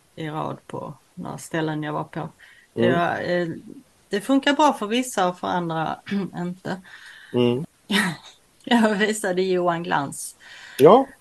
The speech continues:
Speaker 1: eh,
Speaker 2: just det.
Speaker 1: klippet
Speaker 2: Men
Speaker 1: med påsken.
Speaker 2: påsken, ja, ja.
Speaker 1: Mm. Det var skitkul, eh, tyckte jag och några till.
Speaker 2: Ja.
Speaker 1: Andra blev inte lika... Så.
Speaker 2: Kycklingar.
Speaker 1: Ja,
Speaker 2: Så.
Speaker 1: <laughs> ja,
Speaker 2: Ja,
Speaker 1: men
Speaker 2: nej,
Speaker 1: massa
Speaker 2: alltså, ja.
Speaker 1: kycklingar.
Speaker 2: Ja.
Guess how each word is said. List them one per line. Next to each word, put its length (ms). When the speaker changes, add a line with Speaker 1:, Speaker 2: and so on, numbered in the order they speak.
Speaker 1:
eh, 240
Speaker 2:
just 140
det. 60
Speaker 1:
klippet 380
Speaker 2:
Men 160
Speaker 1:
med 180
påsken. 540
Speaker 2:
påsken, 540
ja, 240
ja. 120
Speaker 1:
Mm. 280
Det 100
var 140
skitkul, 920
eh, 240
tyckte 320
jag 200
och 80
några 300
till. 240
Speaker 2:
Ja. 320
Speaker 1:
Andra 300
blev 220
inte 220
lika... 340
Så. 160
Speaker 2:
Kycklingar. 640
Speaker 1:
Ja, 380
Speaker 2:
Så. 320
Speaker 1:
<laughs> 140
ja, 300
Speaker 2:
Ja, 260
Speaker 1:
men 180
Speaker 2:
nej, 200
Speaker 1:
massa 140
Speaker 2:
alltså, 220
ja. 80
Speaker 1:
kycklingar. 500
Speaker 2:
Ja. 260